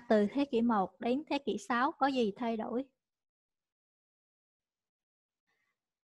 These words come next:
Chính quyền đô hộ Hán nắm độc quyền về sắt và đặt các chức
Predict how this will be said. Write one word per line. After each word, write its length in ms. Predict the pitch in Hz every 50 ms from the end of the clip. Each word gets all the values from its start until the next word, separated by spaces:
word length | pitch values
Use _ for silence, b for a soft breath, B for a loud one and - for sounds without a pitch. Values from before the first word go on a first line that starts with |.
| _ _ _ _ _ _ _ _ _ _ _ _ _ _ _ _ _ _ _ _ _ _ _ _ _
Chính 160 | - 294 339 339
quyền 240 | 320 262 240 220 208
đô 120 | 220 240
hộ 180 | 254 254 - -
Hán 360 | 220 240 262 240 247 269 339 403 -
nắm 200 | 254 254 - -
độc 200 | - 226 - -
quyền 240 | - 233 220 208 208
về 140 | 208 208 208
sắt 280 | - - - 330 392 - - - b b b b b b -
và 100 | 233 220
đặt 240 | 214 226 214 - _ -
các 160 | - 285 349 - - -
chức 120 | 349 -